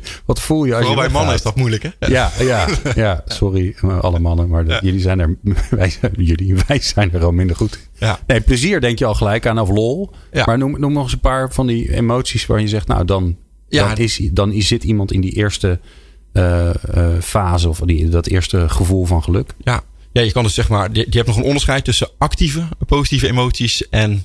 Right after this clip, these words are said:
Speaker 2: wat meer passieve, eh, positieve
Speaker 1: Oh.
Speaker 2: emoties. Maar als je kijkt naar actieve positieve emoties, zijn dat inderdaad enthousiasme, eh, plezier, eh, opgewonden. Eh, ja, het zijn allemaal van dat soort, ehm,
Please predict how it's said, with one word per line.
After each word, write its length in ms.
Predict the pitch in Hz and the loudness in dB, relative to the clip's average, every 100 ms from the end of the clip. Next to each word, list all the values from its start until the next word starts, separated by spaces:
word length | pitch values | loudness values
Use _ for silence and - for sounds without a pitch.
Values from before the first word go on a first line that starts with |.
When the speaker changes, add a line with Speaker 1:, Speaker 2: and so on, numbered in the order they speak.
| - - | -8 -4
Speaker 2:
wat 180 | 104 | -2
meer 160 | 110 110 | 0 0
passieve, 560 | - 151 - 98 104 - - - | 0 0 0 2 0 -2 -8 -8
eh, 300 | 113 104 104 104 | -2 -2 0 0
positieve 380 | 117 104 67 71 | 0 0 2 2
Speaker 1:
Oh. 60 | |
Speaker 2:
emoties. 440 | 123 101 104 - - | 2 0 -2 -6 -8
Maar 320 | - - - | -12 -18 -6
als 140 | - 107 | 0 0
je 60 | |
kijkt 140 | 120 113 | 2 0
naar 120 | 101 | 0
actieve 500 | 131 - 123 123 110 | -2 0 0 2 0
positieve 360 | 117 113 120 104 | 0 0 0 0
emoties, 380 | 110 107 107 98 | 0 0 0 0
zijn 160 | 104 | 0
dat 140 | 98 - | 0 -2
inderdaad 380 | 104 95 98 - | -2 0 -2 -2
enthousiasme, 760 | 117 104 101 110 95 101 98 - - - - - - | -2 0 2 2 0 0 -2 -4 -14 -20 -20 -20 -6
eh, 160 | - 98 92 | 0 2 2
plezier, 760 | - 104 104 107 101 101 92 - - - | 2 2 2 2 2 0 -4 -8 -20 -4
eh, 280 | 104 104 - - - - | -2 -2 -4 -8 -18 -2
opgewonden. 800 | 151 - 110 107 104 98 98 95 - - - - | 2 2 4 2 0 0 -2 -4 -10 -20 -20 -8
Eh, 100 | - 92 | -2 0
ja, 340 | 92 85 85 | 0 0 -2
het 100 | - | 0
zijn 20 | |
allemaal 240 | 127 127 110 | 0 0 0
van 140 | 117 | 0
dat 160 | 123 - | 0 2
soort, 280 | 113 107 | 0 0
ehm, 520 | - 113 107 107 107 | -2 -2 0 0 0